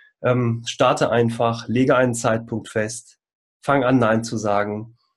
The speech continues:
fokussiere dich, visualisiere und, ähm, teile dich mit.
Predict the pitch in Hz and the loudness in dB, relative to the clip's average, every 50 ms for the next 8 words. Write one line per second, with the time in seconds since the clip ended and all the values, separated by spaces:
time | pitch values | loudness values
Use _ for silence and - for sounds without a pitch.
0 | _ _ _ _ - _ - - 135 135 156 143 - - 147 135 127 135 117 117 | _ _ _ _ -20 _ -4 -4 -4 -2 -4 -4 0 2 2 4 4 2 2 2
1 | 117 117 117 - - - - _ _ - 110 117 143 139 147 135 123 127 127 120 | 2 2 0 -2 -8 -14 -18 _ _ -6 -2 0 2 4 4 4 4 4 2 0
2 | 110 104 110 110 104 104 104 107 107 110 - _ _ _ _ _ - 123 123 117 | 0 0 0 0 0 0 -2 -2 -4 -6 -12 _ _ _ _ _ 0 2 4 4
3 | 117 117 - - - _ _ - 113 113 110 110 107 - - 117 104 101 101 95 | 2 2 -2 -8 -14 _ _ -2 0 0 0 -2 -4 -6 -4 -2 -2 -2 -2 -4
4 | 95 87 - 85 85 85 - - | -8 -10 -10 -10 -10 -12 -14 -18